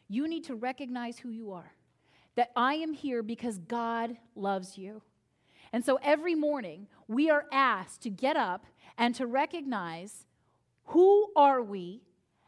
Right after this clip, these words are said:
and how are we gonna love? Those are the two questions that every Christian should ask every morning, and every disciple has to engage them. And then in the evening, when you come back and you're getting ready to go to bed and start that prayer list that you're gonna fall asleep, like,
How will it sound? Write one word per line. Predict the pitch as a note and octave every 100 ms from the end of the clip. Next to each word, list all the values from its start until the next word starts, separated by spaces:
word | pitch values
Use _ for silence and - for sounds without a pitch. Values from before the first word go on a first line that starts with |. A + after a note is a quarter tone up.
| _ -
and | A#3
how | G#3 C4 D4 D#4
are |
we | D#4 D4
gonna | C4 B3
love? | G#3 E3 - - _ _ _ _
Those | - D#4+ F4+
are |
the | F#4
two | F4+ E4+
questions | - D#4 C#4+ - G3+ F3+ F3+ - -
that | B3+
every | D4 D4+ D#4+
Christian | - E4 - - G#3+
should | G#3+ B3+
ask | D4 B3+ B3 - _
every | D#4+ E4 E4
morning, | D4+ C#4 B3+ F#3+ - _ _ _ _ _ - -
and | C4+ -
every | E4 E4+ D#4+
disciple | D#4+ - D4 D4+ C4 G#3+
has | A3 A#3
to | - B3
engage | G#3 F3 A#3 C4+ -
them. | - - _ _ _ _ -
And | A#3 C4
then | E4 G4
in | F#4
the | D#4+ D#4
evening, | E4 E4 F4+ D#4
when | B3+
you | C4
come | D4
back | C4+ - C#4
and | A#3
you're | A3+
getting | A3 C4+
ready | C4 C4+
to | C4+
go | B3+ C4+
to | B3+
bed | B3 B3 B3+
and | G#3+
start | - B3
that | C4 B3+
prayer | C4+ B3+
list | B3+ B3
that | G3+ F#3
you're |
gonna | A#3+ A#3
fall | A3+ A3+
asleep, | G#3+ A#3 A3+ A3
like, | G#3